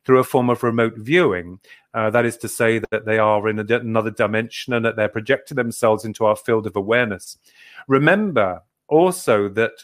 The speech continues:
the Greys uh, do not wish the individual to remember or recall any of the events. Now,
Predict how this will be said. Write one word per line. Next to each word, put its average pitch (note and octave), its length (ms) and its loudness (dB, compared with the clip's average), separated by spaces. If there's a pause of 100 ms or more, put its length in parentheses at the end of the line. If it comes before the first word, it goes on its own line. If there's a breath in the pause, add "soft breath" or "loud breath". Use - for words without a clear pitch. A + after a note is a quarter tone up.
the A2+ 460 -4 (100)
Greys C3+ 680 -2 (380)
uh, A#2 200 4
do A#2+ 200 -2
not C#3+ 260 -2
wish D#3+ 320 -4
the C3+ 140 -2
individual A#2+ 920 -2
to B2+ 160 0
remember A#2+ 520 2
or A#2 200 0
recall A2+ 500 2
any A#2 200 0
of G#2 60 -6
the G#2+ 80 -2
events. G#2 420 -2
Now, A#2 280 0